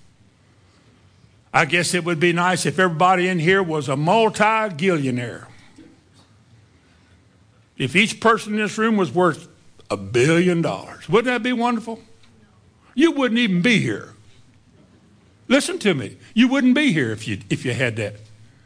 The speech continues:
'Cause you would have a lot of other things that were to you had become more important than this.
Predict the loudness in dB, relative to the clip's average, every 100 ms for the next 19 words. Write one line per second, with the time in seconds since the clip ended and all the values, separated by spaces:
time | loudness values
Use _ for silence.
0 | _ _ -20 0 2 4 2 2 2 2
1 | 2 2 2 -2 -2 0 0 0 -2 -4
2 | -4 -6 -4 -2 0 0 0 0 0 -2
3 | -2 -2 -2 -6 -2 0 2 0 0 0
4 | 0 -4 -2 -4 -8 -14 -16